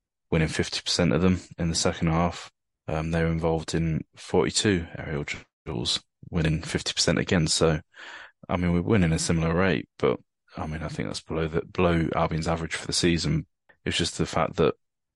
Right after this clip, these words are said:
um, we were facing a lot more in the second half because Swansea were going a lot more direct, um, and they were getting the better of us from it. So you can see why they did it, and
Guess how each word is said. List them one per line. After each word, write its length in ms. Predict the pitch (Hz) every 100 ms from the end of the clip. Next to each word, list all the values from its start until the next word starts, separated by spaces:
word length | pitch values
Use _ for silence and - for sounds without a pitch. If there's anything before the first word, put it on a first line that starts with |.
| _
um, 280 | - 80 78
we 100 | 82
were 100 | 78
facing 360 | - 82 - 80
a 80 |
lot 100 | 80
more 220 | - 80 92
in 60 |
the 60 | 78
second 340 | - - -
half 380 | 80 78 80 - - - -
because 280 | - - 82
Swansea 640 | - 80 69 _ - 82 82
were 40 |
going 180 | 82 80
a 40 |
lot 120 | 80
more 120 | - 80
direct, 560 | 80 85 85 - - -
um, 380 | - 82 73 76 - - -
and 100 | 87
they 60 |
were 40 | 82
getting 180 | 90 -
the 60 |
better 260 | 82 80 95
of 140 | 78
us 300 | 80 - - -
from 280 | - 76 73
it. 120 | -
So 320 | - 76 78 - _ _ _ _ -
you 80 | 87
can 100 | 85
see 140 | -
why 160 | 87 82
they 120 | 82
did 180 | 80 87
it, 140 | 101
and 340 | - 87 85